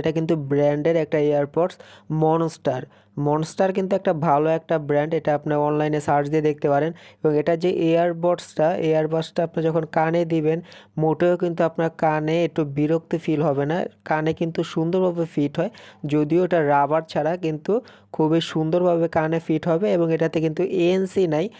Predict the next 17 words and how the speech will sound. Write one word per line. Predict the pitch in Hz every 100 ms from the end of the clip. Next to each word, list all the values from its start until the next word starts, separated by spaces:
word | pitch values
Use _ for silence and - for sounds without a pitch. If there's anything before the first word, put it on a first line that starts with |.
| - - -
এএনসি | 175 180 180 - 208
যেগুলো | 190 185 190 190
থাকে | 175 175
ওগুলো | 185 180 175
কিন্তু | 175 165
রাবার | 151 151 156 151
সহ | 160 151 151
থাকে, | 151 160
এটা | 156 156 151
অনেকেই | 151 147 170 147
জেনে | 147 160 175 175
থাকেন, | 151 151
আবার | 151 151 147
অনেকে | 151 156 156
জানেন | 151 156 147
না। | 175 - - _ 160
এগুলোতে | 151 156 160